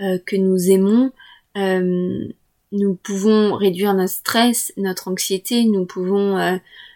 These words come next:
mener, euh, voilà, des, des actions, des projets qui, qui nous tiennent à cœur, et ainsi être plus disponible pour les autres. Alors vous avez certainement déjà entendu parler de la pleine conscience.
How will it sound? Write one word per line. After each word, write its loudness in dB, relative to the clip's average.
mener, 6
euh, 2
voilà, 0
des, -2
des 0
actions, 0
des 2
projets -2
qui, -6
qui -10
nous 0
tiennent -4
à -2
cœur, -2
et 6
ainsi 0
être -2
plus -4
disponible -2
pour -4
les -2
autres. -12
Alors 4
vous 2
avez 2
certainement -2
déjà 2
entendu -2
parler -2
de -4
la -4
pleine -4
conscience. -2